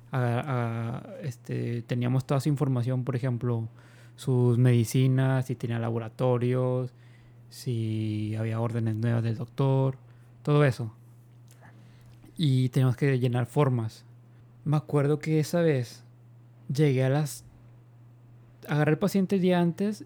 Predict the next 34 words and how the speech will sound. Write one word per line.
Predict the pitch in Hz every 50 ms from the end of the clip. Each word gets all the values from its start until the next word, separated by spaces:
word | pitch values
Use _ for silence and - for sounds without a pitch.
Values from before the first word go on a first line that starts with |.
| -
y | - 147
el | 147 135
siguiente | 127 139 135 139 135 131 - 160
día | 156 151 156 151
fui, | 147 - - - 147 139 139 143
tenía | 139 - 156 131 135 139
que | - 160
estudiar | - - 165 165 160 143
todo | - - 156 160 151
porque | - 160 147
tenías | - - 127 131 131 -
que | -
saber | 135 147 135
todo | 123 - 143
de | 143 143
memoria | 139 135 131 131 135 143 143 151 151
y | 143
así. | 131 120 - 117 104 - - - - - - - - - - - - - - - -
Entonces, | 147 127 120 - 135 127 120 - 143 143 143 139 127 - - - - - - - - - - - - -
llegué | 127 147 139 123 127 135
a |
las | 139 139 -
tres | - 156 143
de | 143 156
la | 151 156
mañana | 147 143 131 127 127 131 143 139
porque | - 160 - -
no | 139 123 123
había | 123 127
acabado | 127 - 151 139 131 127 131
la, | 131 135 135 127 123 127
la | 127 117 113
forma, | - - 131 127 131 131 117
güey. | 123 - - -